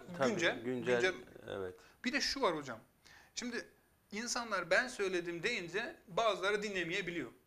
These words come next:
Speaker 2: Ama "Allah'tan bana böyle geldi, Allah
Speaker 1: Hı.
Speaker 2: böyle dedi" denilince farklı bir etki uyandırıyor. Şimdi hocam, ben de ilk sorumu size şöyle sorayım. İnsanlar neden Allah'tan,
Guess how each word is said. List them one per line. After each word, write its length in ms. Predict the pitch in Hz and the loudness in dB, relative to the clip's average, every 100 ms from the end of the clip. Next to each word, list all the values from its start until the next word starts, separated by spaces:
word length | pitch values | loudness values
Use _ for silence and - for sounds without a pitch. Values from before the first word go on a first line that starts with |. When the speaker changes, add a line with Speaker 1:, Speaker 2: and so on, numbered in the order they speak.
| _ | _
Speaker 2:
Ama 180 | 170 214 | 0 2
"Allah'tan 500 | 202 214 208 233 214 | 4 2 2 -4 -2
bana 220 | 220 208 | -2 2
böyle 200 | 208 196 | 2 2
geldi, 280 | 143 123 135 | 0 -4 -2
Allah 340 | 175 202 175 | -2 -2 2
Speaker 1:
Hı. 40 | |
Speaker 2:
böyle 240 | 185 208 180 | 4 6 4
dedi" 220 | 160 147 | 0 0
denilince 580 | 170 202 165 139 202 294 - _ | -2 -2 -6 -8 -8 -10 -16 _
farklı 360 | - 262 262 226 | 2 2 4 2
bir 100 | 170 | 2
etki 200 | - 165 | 0 -4
uyandırıyor. 460 | 139 117 110 104 - _ - - | -4 -6 -10 -16 -18 _ -20 -16
Şimdi 180 | - 277 | -6 -4
hocam, 180 | 233 220 | -4 -2
ben 120 | 254 | -2
de 60 | 220 | -2
ilk 140 | 269 | -6
sorumu 280 | - 202 196 | -4 -4 -4
size 120 | 233 | -8
şöyle 260 | - 214 160 | -2 -2 -2
sorayım. 320 | - 135 - _ - - - _ _ - | -4 -6 -8 _ -20 -20 -20 _ _ -4
İnsanlar 580 | 247 262 277 247 160 | 2 2 2 0 0
neden 240 | 156 160 262 | 0 2 2
Allah'tan, 440 | 220 170 156 151 | 0 -2 -4 -10